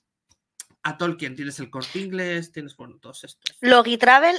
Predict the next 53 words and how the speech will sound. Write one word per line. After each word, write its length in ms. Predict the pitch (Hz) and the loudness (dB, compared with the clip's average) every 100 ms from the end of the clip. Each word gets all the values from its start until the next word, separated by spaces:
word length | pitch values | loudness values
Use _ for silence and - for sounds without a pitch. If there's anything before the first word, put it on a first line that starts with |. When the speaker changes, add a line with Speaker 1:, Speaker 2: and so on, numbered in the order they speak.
| - | -4
Speaker 2:
no 420 | 240 240 262 302 - | -2 4 6 6 4
nos 260 | 220 208 | -2 2
ha 80 | 233 | 4
pagado, 480 | 233 214 175 143 143 _ _ _ _ _ | 4 4 2 0 -8 _ _ _ _ _
¿vale? 300 | 180 202 254 | 4 4 4
Speaker 1:
No, 100 | 226 | 4
Speaker 2:
No 80 | 240 | 4
es 80 | |
que 240 | - 269 240 | 6 6 6
Speaker 1:
no, 120 | 165 | 2
Speaker 2:
de 100 | 233 | 2
Speaker 1:
no. 60 | 226 | 4
Speaker 2:
repente 360 | 226 254 254 277 | 4 2 2 4
Speaker 1:
O 40 | |
sea, 80 | 233 | 4
Speaker 2:
el, 100 | 240 | 4
el 120 | 247 233 | 0 6
día 160 | 262 | 6
uno 160 | 269 302 | 6 4
Speaker 1:
no. 60 | 302 | 4
Speaker 2:
nos 80 | 254 | 6
vayamos 360 | 233 233 247 | 6 4 4
al 140 | 220 202 | 2 2
Rin, 260 | 196 185 | -2 2
¿vale? 320 | 190 220 311 330 | 6 6 6 2
Speaker 1:
No. 220 | 160 - | -2 -4
Speaker 2:
No. 280 | 220 226 220 | 4 6 6
<laughs> 100 | - - - - 480 - - | 6 4 4 6 4 4 0
Speaker 1:
No 200 | 208 262 | 2 4
vais 240 | 285 277 | 4 4
a 120 | 269 254 | 4 4
ver 140 | 269 | 4
fotos 400 | 277 254 247 220 | 2 0 0 -2
nuestras 420 | 233 240 262 247 | -4 -4 -4 -6
en 120 | 208 | -2
el 120 | 175 156 | -2 -2
Rin, 300 | 160 147 151 | -4 -4 -2
ya 120 | 180 | -2
os 80 | 180 | -2
digo 180 | 175 160 | -4 -6
yo 180 | 147 | -8
que 120 | 127 107 | -10 -14
no. 100 | - 226 - - - - - _ _ _ _ - - - _ | -6 -6 -6 -8 -10 -12 -18 _ _ _ _ -20 -18 -18 _
Porque 220 | 190 175 | -6 -4
aquí 280 | 175 226 262 | -2 -4 -4
no 200 | 226 208 | -2 -2
nos 160 | 196 165 | -4 0
paga, 480 | 196 202 233 226 - | 4 6 6 4 2
eh, 360 | 185 160 147 147 | -2 -4 -6 -6
no 140 | 165 | -8
nos 140 | 170 | -8
paga 260 | 180 180 165 | -6 -6 -6
nadie. 480 | 147 139 127 117 | -8 -10 -10 -16